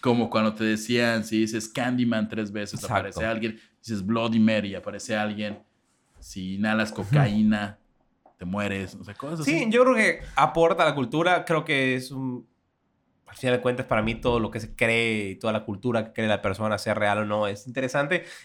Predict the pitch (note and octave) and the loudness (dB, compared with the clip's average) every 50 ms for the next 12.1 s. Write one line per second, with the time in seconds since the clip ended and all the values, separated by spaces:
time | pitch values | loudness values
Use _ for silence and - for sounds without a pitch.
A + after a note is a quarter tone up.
0 | _ - - D3+ C#3+ C#3+ C3+ C3+ - _ _ _ _ _ _ - A#2+ B2+ C#3 - | _ -10 -4 -2 -2 -2 -4 -6 -12 _ _ _ _ _ _ -10 -8 -6 -4 -4
1 | E4+ C#4 - - _ _ _ _ _ _ _ _ _ _ _ _ _ _ _ _ | -4 -6 -6 -8 _ _ _ _ _ _ _ _ _ _ _ _ _ _ _ _
2 | _ _ - - A2 G#2 G#2+ A#2 B2 B2 C#3 B2+ A2+ A2 A#2 C3 C3 B2 - A#2 | _ _ -14 -8 -4 -2 -2 -2 -2 -2 -2 0 2 4 4 4 2 2 2 2
3 | G#2+ G#2 G2+ F#2+ - - - G2+ A2 G#2+ A2 B2 - - C3 - A#2+ A#2+ A#2 A#2 | 4 6 6 4 2 0 -2 -2 0 2 2 0 0 -2 0 2 2 4 4 4
4 | C3+ - - D#4+ B3 D#3+ C#3 C#3 D#3 D#4+ E4 - - - D3+ D#3+ E3+ G3 E3 D3 | 4 2 2 -2 -2 -2 -2 -2 -2 -2 -4 -6 -2 0 0 2 4 2 4 2
5 | C#3+ B2+ D3+ D3+ D3 C#3+ C#3+ C#3 C3+ - - C#3+ C#3 D3+ C#3 C3 B2 B2 B2 A2+ | 2 2 0 -2 0 0 -2 -2 -2 -2 -4 -4 -2 -2 0 2 2 4 4 2
6 | G#2 G2+ G#2 G#2+ G#2+ A#2 G#2+ G2+ G2 F#2 F#2 F#2+ F2 G2 G2+ G2+ G2+ G2+ G#2 G2 | 2 2 0 -2 -2 -2 -4 -4 -6 -6 -8 -8 -4 -2 -2 0 0 -2 -4 -4
7 | F#2+ - - G2+ G2 F#2 F#2 F2 - G2 F#2+ F#2 F#2 F2 E2 - A2 D3 E3+ C3+ | -8 -8 -8 -8 -8 -8 -8 -10 -8 -8 -8 -8 -8 -10 -6 -4 -4 -4 -4 -4
8 | A2 F#2+ F#2 F#2+ F#2+ F#2+ F#2 F#2 F#2 F#2+ G#2+ A2+ - E3 E3 - - _ _ _ | -6 -6 -6 -6 -6 -6 -6 -6 -6 -6 -6 -4 -6 -6 -8 -8 -20 _ _ _
9 | _ - E3 G3+ B3 B3+ D4 A#3 A#3+ A#3 A3+ A3 G#3+ F#3 F#3 F#3+ G#3+ F#3+ D#3 C#3 | _ 0 4 6 6 6 6 4 4 4 4 4 2 0 2 2 2 4 4 4
10 | B2+ A#2+ B2 - B2 A2+ A2+ A2 A2 A2 A2 A2 - D#3+ A2 A2 G#2+ G#2+ G#2 - | 2 2 2 0 2 2 4 4 4 4 4 6 6 6 6 6 4 0 -2 0
11 | - D#3 F3 G#3 A3+ G#3+ G3+ C#3+ A#2+ A#2+ C3 C3 - C#3 B2 B2 C#3+ E3+ G#3+ - | 4 4 6 6 6 4 4 2 4 2 2 0 4 4 4 6 6 4 4 2
12 | - | -2